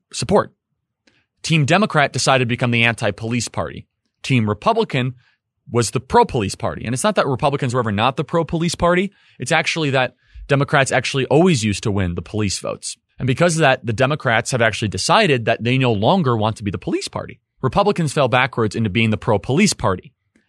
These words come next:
Now, the Democrats were happy to see this because in early June, there was widespread condemnation of police, mostly because of the videos that came out from Derek Chauvin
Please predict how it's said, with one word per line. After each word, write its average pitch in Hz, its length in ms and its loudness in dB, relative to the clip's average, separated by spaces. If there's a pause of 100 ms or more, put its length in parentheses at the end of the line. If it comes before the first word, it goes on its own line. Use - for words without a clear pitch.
(260)
Now, 156 60 0
the 147 80 2
Democrats 214 480 2
were 147 80 2
happy 139 340 0
to 107 80 0
see 180 240 2
this 98 340 -2 (320)
because 143 280 2
in 139 80 0
early 175 320 2
June, 120 580 2 (560)
there 135 180 4
was 156 160 2
widespread 123 800 0
condemnation 107 640 0
of 98 120 -6
police, 101 360 -4
mostly 120 320 -2
because 110 320 -2
of 101 140 0
the 107 80 2
videos 104 200 0
that 98 120 -4
came 104 220 -2
out 98 160 0
from 101 160 -2
Derek 104 280 0
Chauvin 101 440 2